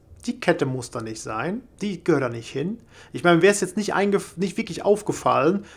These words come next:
dass das Ding nicht dahin gehört, wenn ich nicht, äh, auf dem Markt gesehen hätte, wie es richtig aussehen soll, ganz ehrlich gesagt.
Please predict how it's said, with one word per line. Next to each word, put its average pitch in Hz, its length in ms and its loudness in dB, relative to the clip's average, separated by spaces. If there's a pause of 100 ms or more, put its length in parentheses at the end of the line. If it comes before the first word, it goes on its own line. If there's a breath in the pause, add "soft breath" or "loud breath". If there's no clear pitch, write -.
dass - 140 -6
das 151 140 2
Ding 180 100 2
nicht 151 180 0
dahin 165 220 0
gehört, 147 240 2
wenn 143 100 2
ich 165 220 -2
nicht, 156 180 -2
äh, 151 120 2
auf 143 140 -2
dem 143 120 -2
Markt 165 180 4
gesehen 165 240 2
hätte, 175 140 2
wie 170 40 -4
es - 160 -4
richtig 330 300 0
aussehen 120 400 -4
soll, 117 240 -6
ganz 117 140 -10
ehrlich 113 200 -8
gesagt. - 300 -8